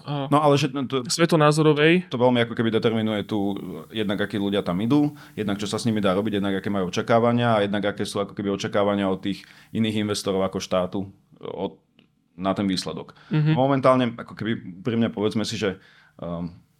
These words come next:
Speaker 2: keď chceš robiť veľkú populistickú stranu, nechceš mať, e, veľmi vzdelaného voliča, ako keby hlboko vzdelaného, ktorý rozumie
Speaker 1: Mhm.
Speaker 2: veciam a, a dokáže čítať, čo vlastne hovoríš.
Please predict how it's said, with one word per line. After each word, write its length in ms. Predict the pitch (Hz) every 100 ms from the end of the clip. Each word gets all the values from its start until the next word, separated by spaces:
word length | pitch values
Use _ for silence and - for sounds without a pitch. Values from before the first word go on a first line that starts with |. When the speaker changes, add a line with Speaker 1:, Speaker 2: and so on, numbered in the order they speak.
| _ _ _ _ _ _ _ _ _ _ _ _ _ _ _ _ _
Speaker 2:
keď 140 | 107
chceš 200 | - 117
robiť 180 | 113 117
veľkú 200 | 110 123
populistickú 580 | 117 113 120 120 117 131
stranu, 520 | - 95 101 147 151 156 _
nechceš 340 | - 107 117 110
mať, 240 | 95 92
e, 40 | 92 92 95
veľmi 260 | 95 95 92
vzdelaného 480 | 87 92 90 92 90 - _ _ _ _
voliča, 420 | 90 87 87 - _ _ _
ako 160 | - -
keby 280 | 87 92 90 -
hlboko 360 | - 92 - 98
vzdelaného, 460 | 90 95 92 92 92
ktorý 260 | 92 92 92
rozumie 340 | 90 95 90
Speaker 1:
Mhm. 60 | 85
Speaker 2:
veciam 300 | 90 101 95
a, 160 | 92
a 100 | 90
dokáže 360 | 92 95 95 95
čítať, 280 | - 95 92
čo 120 | -
vlastne 280 | 92 90 95
hovoríš. 480 | 92 107 143 -